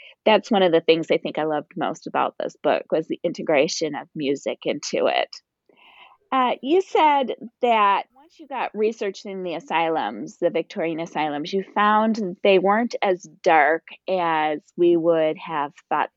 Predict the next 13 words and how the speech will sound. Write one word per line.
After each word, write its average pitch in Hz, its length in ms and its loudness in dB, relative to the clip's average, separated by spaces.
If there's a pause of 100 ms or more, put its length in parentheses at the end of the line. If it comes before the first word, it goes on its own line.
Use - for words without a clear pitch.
(140)
they 147 320 0 (140)
would 147 300 -2 (100)
be. 120 380 -2 (380)
What 320 300 -2
was 190 360 6
it 180 240 4
like 160 460 0
researching 160 600 -2
asylums 147 880 -6 (120)
in 165 340 -4
the 165 60 -2
Victorian 156 520 -6
era, 120 340 -2